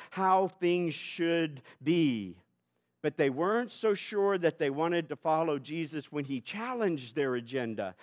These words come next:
and suggested maybe their agenda was wrong or maybe that they needed to change directions. Maybe they needed to stop listening to their tribes. Uh, maybe, uh, they were fine with challenging Jesus or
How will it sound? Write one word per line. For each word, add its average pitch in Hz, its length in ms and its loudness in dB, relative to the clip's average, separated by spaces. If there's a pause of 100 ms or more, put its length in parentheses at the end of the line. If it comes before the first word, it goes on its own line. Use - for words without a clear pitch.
(160)
and 156 160 0
suggested 165 680 0
maybe 175 360 0
their 190 320 2
agenda 156 520 0 (240)
was 139 280 2
wrong 170 480 4
or 143 40 2
maybe 175 340 2
that 156 200 2
they 185 300 6 (160)
needed 175 460 4
to 156 100 -2
change 175 680 2
directions. 143 960 -2 (220)
Maybe 170 460 2 (160)
they 165 580 4
needed 156 460 2
to 135 80 -6
stop 156 420 0
listening 147 640 -2
to 143 120 -2
their 127 160 0
tribes. 160 760 -2 (280)
Uh, 156 220 4
maybe, 190 800 4 (180)
uh, 139 180 4
they 190 180 4
were 170 120 4
fine 233 360 -2
with 170 80 -2
challenging 185 560 0
Jesus 190 500 -2
or 143 220 2